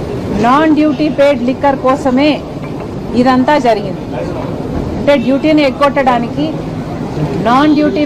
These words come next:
పెయిడ్ లిక్-, పెయిడ్ లిక్కర్ని ప్రోత్సహిస్తేనే వాళ్ళకు ముడుపులు వస్తాయి. కాబట్టే క్యాష్ పద్ధతుల్లో ట్రాన్సాక్షన్స్ జరగాలి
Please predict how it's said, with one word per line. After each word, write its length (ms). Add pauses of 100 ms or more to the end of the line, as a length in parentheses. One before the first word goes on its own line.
పెయిడ్ 300
లిక్-, 180 (100)
పెయిడ్ 260
లిక్కర్ని 420 (640)
ప్రోత్సహిస్తేనే 840 (1500)
వాళ్ళకు 340
ముడుపులు 360
వస్తాయి. 360
కాబట్టే 400 (840)
క్యాష్ 340
పద్ధతుల్లో 520 (680)
ట్రాన్సాక్షన్స్ 760
జరగాలి 480